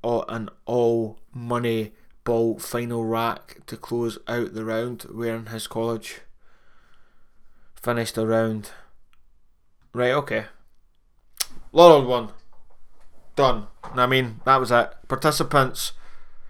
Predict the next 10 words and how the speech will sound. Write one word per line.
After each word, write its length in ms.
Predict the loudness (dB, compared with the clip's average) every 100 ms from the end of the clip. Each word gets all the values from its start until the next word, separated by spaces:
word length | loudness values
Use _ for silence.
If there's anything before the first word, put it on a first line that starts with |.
| -12 -12 -14 -14 -14 -8
participants 880 | -2 0 0 2 2 0 -2 -8 -8 -14
were, 720 | -6 0 2 4 4 4 0 -6 -16 -20 -20 -20 -10
um, 680 | -4 -2 -2 -4 -6 -10 -16 -20 -20 -20 -20 -20 -20 -20 -20 -20 -20 -20 -20 -20
s-, 220 | -12 -10 -8
okay. 340 | -4 -2 -2 -6 -20 -20 -20 -20 -20 -20 _ -2
What 100 | 2
about 280 | 4 4
the 60 | 2
par-, 180 | -8 -8 -2
participants? 840 | -2 0 -4 -4 -4 -6 -6 -18